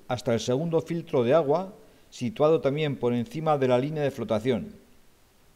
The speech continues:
Ahí se quedan las cositas que se han colado por el filtro inicial.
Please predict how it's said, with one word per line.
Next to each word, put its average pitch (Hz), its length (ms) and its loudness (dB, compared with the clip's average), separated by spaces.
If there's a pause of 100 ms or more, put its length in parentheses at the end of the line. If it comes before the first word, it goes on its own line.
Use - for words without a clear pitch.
(680)
Ahí 147 180 8
se 165 180 -2
quedan 160 240 0
las 147 120 -4
cositas 151 440 -2
que 131 120 -4
se 139 80 -2
han 147 140 -2
colado 147 440 2
por 127 140 0
el 117 100 0
filtro 131 340 -2
inicial. 110 440 -2